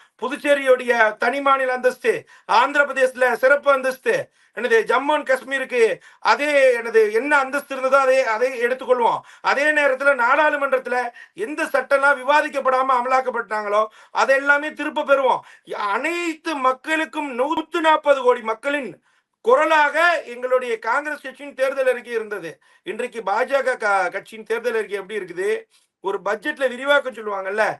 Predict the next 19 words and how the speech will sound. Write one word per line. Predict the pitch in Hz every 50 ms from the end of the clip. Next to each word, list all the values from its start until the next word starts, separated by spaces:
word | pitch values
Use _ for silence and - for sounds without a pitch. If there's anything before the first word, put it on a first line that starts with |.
| _ _ _
மக்கள் | 254 262 - 330 320 294
மருந்தகம் | 285 277 269 262 262 254 262 254
மூலியமாக | 247 240 247 247 240 226 233 240 240
அதிகப்படியான | 254 233 226 240 254 262 262 254 247 247 247 240 247 240
மக்களுக்கு | 233 226 220 - 254 254 247 247 240
நாங்கள் | 233 226 220 220 220 208
மருந்தகத்தை | 202 202 220 240 240 247 233 233 233 226
இன்னும் | 220 226 240 254 247 233 220
பத்து | - 208 202 202 202 - -
பர்சன்ட், | 208 214 214 240 233 190
பதினஞ்சு | 214 208 214 214 208
பர்சன்ட் | 196 202 196 226 214 202
டிஸ்கவுண்ட்ல | 196 - - 247 233 233 214
கொடுப்போம். | 180 196 196 165 180 196 185 180 - - - _ _
இதெல்லாம் | 214 220 262 277 330 349 339 311
பட்ஜெட்ல | 285 285 285 - 359 370 370 359 359 339
நிறைவேற | 311 302 285 285 277 277 269 262 262 254 247
வேண்டிய | 240 240 226 226 214
விஷயம். | 208 202 - - 220 196 156 - -